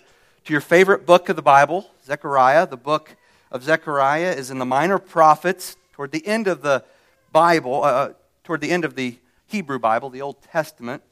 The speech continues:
It comes right before Malachi, which is the last book of the Old Testament.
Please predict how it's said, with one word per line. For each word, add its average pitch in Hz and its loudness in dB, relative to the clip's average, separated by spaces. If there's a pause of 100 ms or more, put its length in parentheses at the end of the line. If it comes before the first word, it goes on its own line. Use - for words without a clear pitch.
It - -20
comes 123 -14
right 147 -2
before 151 -8
Malachi, 123 -6
which 117 -20
is 117 -16
the 107 -20
last 127 -12
book 104 -20
of 98 -20
the 98 -20
Old 98 -18
Testament. 98 -20